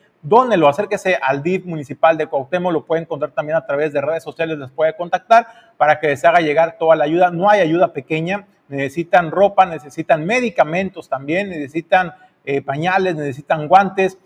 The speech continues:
y también productos de aseo y de limpieza, pues, para poder tener, pues, acondicionar el espacio en el que fueron reubicados y brindarles una atención de calidad. Nosotros vamos a más información y bueno, pues, de acuerdo a lo que le informó Margarita Moreno, la alcaldesa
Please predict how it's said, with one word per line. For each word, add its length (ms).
y 140
también 300
productos 640
de 140
aseo 240
y 60
de 100
limpieza, 500
pues, 140
para 260
poder 600
tener, 580
pues, 180
acondicionar 680
el 60
espacio 360
en 100
el 100
que 100
fueron 280
reubicados 580
y 60
brindarles 600
una 400
atención 640
de 340
calidad. 480
Nosotros 420
vamos 420
a 20
más 220
información 640
y 60
bueno, 280
pues, 280
de 80
acuerdo 240
a 40
lo 140
que 640
le 80
informó 500
Margarita 440
Moreno, 260
la 80
alcaldesa 680